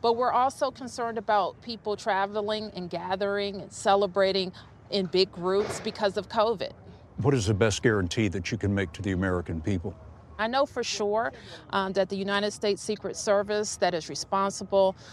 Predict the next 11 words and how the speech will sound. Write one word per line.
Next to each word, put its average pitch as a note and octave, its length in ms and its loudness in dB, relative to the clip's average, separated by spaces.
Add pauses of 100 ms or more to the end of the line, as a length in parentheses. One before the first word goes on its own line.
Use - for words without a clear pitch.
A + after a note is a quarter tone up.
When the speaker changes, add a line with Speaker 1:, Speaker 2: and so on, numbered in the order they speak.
(140)
Speaker 1:
uh, F3 180 0
for - 140 -8
the E3 100 -8
security G3 560 -2
of F#3 80 0
the F3 80 -4
President F3+ 500 -2
of E3+ 120 -6
the F3+ 60 -8
United F3 360 -4
States, - 640 -2